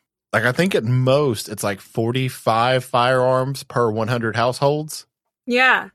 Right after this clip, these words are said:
Speaker 1: And then in America, it's, like, a hundred and forty per one hundred households.
Speaker 2: Dude.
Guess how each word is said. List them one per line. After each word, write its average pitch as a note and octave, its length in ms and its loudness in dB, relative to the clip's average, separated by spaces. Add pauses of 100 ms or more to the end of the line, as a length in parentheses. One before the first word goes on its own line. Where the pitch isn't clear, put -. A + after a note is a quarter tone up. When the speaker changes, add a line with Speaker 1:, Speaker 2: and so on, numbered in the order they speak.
(200)
Speaker 1:
And C#3 160 2
then C#3+ 220 4
in A#2+ 100 2
America, A#2 540 2
it's, G2 120 -2
like, A2+ 140 2
a G#2 80 2
hundred B2+ 400 2
and G#2 140 0
forty G2+ 440 2
per F#2 300 -2
one F2 160 -4
hundred F2 280 -6
households. D2+ 640 -10 (340)
Speaker 2:
Dude. B3 580 4